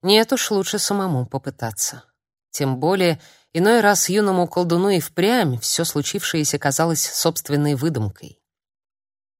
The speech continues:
"Куда прешь, лось сахатый, что бабку не видишь? Глаза-то протри, бесстыжие!" Откуда-то едва не из-под ног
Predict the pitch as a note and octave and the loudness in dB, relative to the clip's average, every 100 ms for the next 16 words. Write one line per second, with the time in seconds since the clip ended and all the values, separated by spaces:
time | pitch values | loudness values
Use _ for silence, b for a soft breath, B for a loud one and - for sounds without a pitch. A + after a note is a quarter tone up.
0 | _ _ _ _ _ _ _ - B3+ C4+ | _ _ _ _ _ _ _ 4 6 8
1 | A#3 A#3+ F3+ G3 F#3 E3 - F3 E3+ D#3 | 10 10 10 8 6 6 6 4 4 4
2 | - E3 - E3+ E3+ F3 E3+ E3 F3+ F3 | 4 4 6 6 6 4 2 2 2 6
3 | E3+ - F#3+ F#3 G3+ G3 A3 - - - | 6 4 0 2 2 2 2 2 -4 -8
4 | _ E3 G#3+ A3 A3+ G3+ F#3 F3 F3 F3+ | _ 4 8 8 8 8 6 6 4 6
5 | G#3 A3 B3 - B3 F3 D3 C#3+ C3+ B2 | 0 2 0 0 2 2 4 4 4 0
6 | _ _ _ _ C3+ - D#3 C#3+ - C#3 | _ _ _ _ -8 -6 -2 -2 -2 -2
7 | C#3+ D3 D3 C#3+ C3+ - C3+ C3+ E3+ G#3 | -2 0 2 2 -2 -2 -2 0 -2 -2